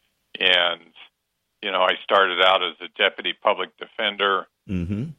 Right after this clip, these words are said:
Speaker 1: in Ventura County. I didn't want to be a public defender. I wanted to be a prosecutor.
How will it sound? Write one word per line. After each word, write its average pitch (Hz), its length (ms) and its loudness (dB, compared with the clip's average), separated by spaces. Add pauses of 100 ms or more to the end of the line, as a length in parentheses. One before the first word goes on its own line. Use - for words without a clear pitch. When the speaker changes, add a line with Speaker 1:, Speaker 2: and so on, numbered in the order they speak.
(120)
Speaker 1:
in 90 220 0 (200)
Ventura 87 600 0
County. 123 600 0 (640)
I 98 140 -4
didn't 98 260 -10
want 101 260 0
to - 80 -8
be 117 160 0
a 107 60 2
public 107 460 0
defender. 104 520 -2
I 92 60 2
wanted 90 400 -6
to 90 80 -12
be 90 240 -6
a 82 60 -4
prosecutor. 104 960 -2